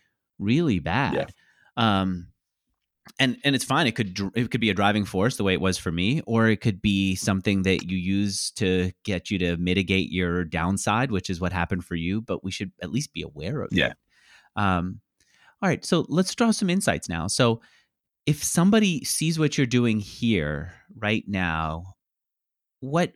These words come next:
Speaker 1: what can they do with it in the future? Do you see other areas that your model could be applied to?
Speaker 2: I think for us, firstly, it's different demographic verticals. Like,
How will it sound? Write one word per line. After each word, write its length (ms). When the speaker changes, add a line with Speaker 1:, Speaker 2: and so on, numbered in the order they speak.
Speaker 1:
what 220
can 100
they 140
do 280
with 200
it 100
in 60
the 60
future? 280
Do 100
you 60
see 240
other 320
areas 380
that 160
your 140
model 380
could 180
be 100
applied 500
to? 280
Speaker 2:
I 40
think 220
for 120
us, 140
firstly, 520
it's 120
different 400
demographic 540
verticals. 560
Like, 300